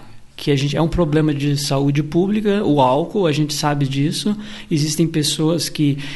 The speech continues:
infelizmente, caem nesse vício e elas são recuperadas através de uma associação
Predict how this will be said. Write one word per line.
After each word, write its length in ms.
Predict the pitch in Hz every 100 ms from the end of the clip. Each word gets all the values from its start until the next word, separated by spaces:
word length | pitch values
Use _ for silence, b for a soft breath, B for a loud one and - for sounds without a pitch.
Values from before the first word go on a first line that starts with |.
| B
infelizmente, 840 | 160 160 160 151 139 147 156 151 160
caem 420 | - 151 151 147
nesse 300 | 147 147 185
vício 600 | 143 147 170 175 214 220
e 80 | 165
elas 220 | 160 151
são 260 | 156 170 175
recuperadas 920 | 139 190 - 190 147 147 220 170 147
através 440 | 156 175 151 160
de 60 | 151
uma 120 | 160
associação 840 | 160 165 - 190 - - 170 233